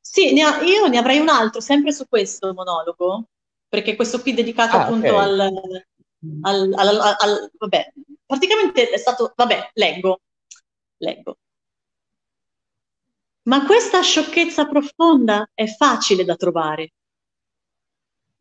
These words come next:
Speaker 1: Che cazzo vuol dire?
Speaker 2: <laughs>
Speaker 1: Vado avanti.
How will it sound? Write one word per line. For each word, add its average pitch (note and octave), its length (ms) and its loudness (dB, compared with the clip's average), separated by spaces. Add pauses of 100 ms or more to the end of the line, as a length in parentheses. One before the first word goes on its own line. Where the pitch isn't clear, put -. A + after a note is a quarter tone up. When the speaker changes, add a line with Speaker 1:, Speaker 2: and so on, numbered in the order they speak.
(880)
Speaker 1:
Che - 140 -20
cazzo A3+ 360 -4
vuol E3 180 -6
dire? C#3+ 200 -14 (1800)
Speaker 2:
<laughs> - 1120 -12 (1000)
Speaker 1:
Vado A#3 320 2
avanti. E3+ 480 -2